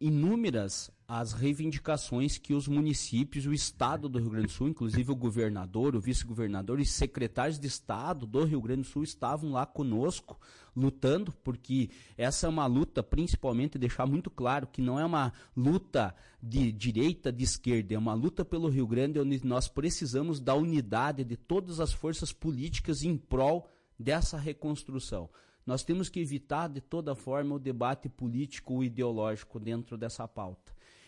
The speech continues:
Então, o que que, o que que tá sendo feito, Ricardo? Nós estamos pleiteando, num primeiro momento, a recomposição das perdas do I C M S, né? Então, de que forma isso se daria? Numa medida semelhante a quando aconteceu a covid,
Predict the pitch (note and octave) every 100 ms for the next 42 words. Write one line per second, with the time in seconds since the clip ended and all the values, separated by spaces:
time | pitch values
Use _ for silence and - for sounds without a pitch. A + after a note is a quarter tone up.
0 | - C3+ F3 G3 G3+ G3+ - G3 - D3
1 | E3 - E3 D#3 - D#3+ E3 - C3+ A2
2 | - A2 G2+ F#2+ F2+ G2 A#2+ - A2+ E2+
3 | - - _ _ B2+ D#3 D3+ - E3 E3+
4 | - D#3 D#3 D3+ D3+ C3+ A2 C3 D3 D3
5 | C#3+ D3 D3+ C#3+ C#3 C#3+ B2+ - G#2 -
6 | - A#2 B2+ F#3+ - G3 - E3+ C#3 -
7 | - D3+ F3 C3+ - - D3 D3+ C3+ B2+
8 | B2+ - A#2+ A2+ A2 F#3 - C3 A#2 D3
9 | - A#2 C3+ B2+ - - - A#2+ C3 D#3
10 | - D#3 F3 D#3+ D#3 - - C#3+ C3 A#2+
11 | G2+ - - - C3 E3+ F#3 F3+ C3 E3
12 | F3+ - E3 F3 C#3+ D3 E3 E3 - D3+
13 | D3 C#3+ C#3+ C3+ - C#3 C#3+ C#3 A2 G#2+
14 | C#3+ E3 -